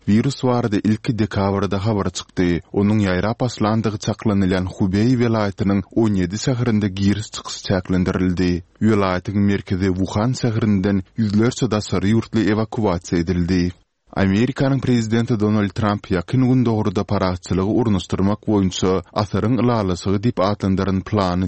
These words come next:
dürli reaksiýalary bilen garşylandy. Ýigirme sekizinji ýanwarda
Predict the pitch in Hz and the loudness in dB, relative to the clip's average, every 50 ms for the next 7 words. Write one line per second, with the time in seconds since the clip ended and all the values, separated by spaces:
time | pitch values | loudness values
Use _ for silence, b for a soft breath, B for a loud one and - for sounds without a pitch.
0 | 87 92 95 95 101 107 120 113 113 110 107 107 107 - - 117 98 98 95 92 | -2 -2 -2 0 0 0 0 0 0 0 0 -2 -4 -4 -2 0 0 0 0 0
1 | 90 90 90 87 90 87 87 90 90 - - 98 90 90 87 87 85 92 90 87 | 0 0 0 0 0 0 0 -2 -4 -4 -2 -2 0 0 0 0 0 0 0 0
2 | 87 85 - _ _ - 107 113 110 107 95 - 107 95 - 90 85 92 95 95 | -2 -4 -8 _ _ 0 0 0 2 0 -2 -4 -4 -4 -4 -2 0 0 0 2
3 | 95 123 131 127 131 127 120 120 120 110 120 | 2 2 2 2 2 2 0 0 0 0 0